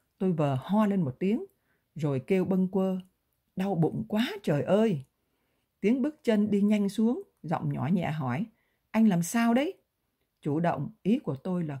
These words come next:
cố tìm cách để biết tên anh tù hình sự và về người ở buồng phía trong. Vì vậy tôi hỏi ngay giọng như thì thào: "Tôi mong muốn được biết tên bạn." "Em tên Minh, còn anh?"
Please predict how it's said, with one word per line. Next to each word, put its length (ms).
cố 180
tìm 320
cách 200
để 120
biết 240
tên 180
anh 180
tù 200
hình 240
sự 280
và 180
về 200
người 320
ở 120
buồng 240
phía 220
trong. 280
Vì 200
vậy 220
tôi 120
hỏi 240
ngay 300
giọng 180
như 180
thì 180
thào: 400
"Tôi 120
mong 280
muốn 160
được 140
biết 220
tên 220
bạn." 200
"Em 160
tên 280
Minh, 280
còn 160
anh?" 320